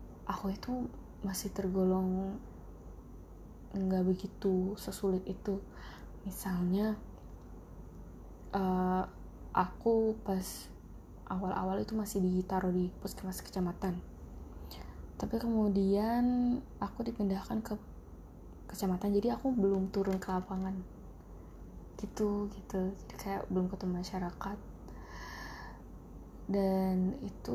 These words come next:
jadi agak mempermudah sih, soalnya kalau aku dengar-dengar di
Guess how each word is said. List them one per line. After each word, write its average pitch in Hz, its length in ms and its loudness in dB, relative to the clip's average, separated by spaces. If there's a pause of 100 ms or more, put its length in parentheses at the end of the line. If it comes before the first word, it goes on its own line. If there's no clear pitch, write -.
(120)
jadi 190 480 4 (720)
agak 180 400 0
mempermudah 196 480 0
sih, 196 160 -4
soalnya 190 320 0
kalau 196 240 -4
aku 185 320 -4
dengar-dengar 180 560 2 (920)
di 180 400 6